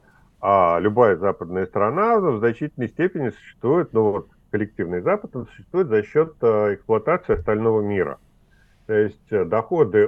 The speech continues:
от, э, вот как бы во многом неравноправных экономических отношений – с развивающимися странами являются основой для того, чтобы раздавать эти деньги гражданам, э, вот просто так.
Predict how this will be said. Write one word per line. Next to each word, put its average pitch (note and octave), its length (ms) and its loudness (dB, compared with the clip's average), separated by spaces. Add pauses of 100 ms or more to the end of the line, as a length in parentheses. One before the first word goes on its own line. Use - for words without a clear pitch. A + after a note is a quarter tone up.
от, A#2 340 2
э, G2+ 440 0
вот G2+ 280 -4
как G2 200 -4
бы F2 400 -2 (100)
во A2+ 100 2
многом F#2 460 -2 (160)
неравноправных G2 840 -2 (100)
экономических - 540 -12
отношений – F2+ 580 -8 (360)
с - 40 -12
развивающимися G2+ 680 -2 (100)
странами B3 420 -2
являются F3+ 480 0
основой E3+ 380 -4
для G#2 140 -4
того, B2 280 0
чтобы G#2 260 -6
раздавать G2+ 420 -2 (120)
эти G2 100 -8
деньги G#2+ 520 -4 (540)
гражданам, G#2 920 0 (420)
э, F2+ 100 -6
вот F#2 260 -2 (100)
просто A#2 340 0
так. - 260 -4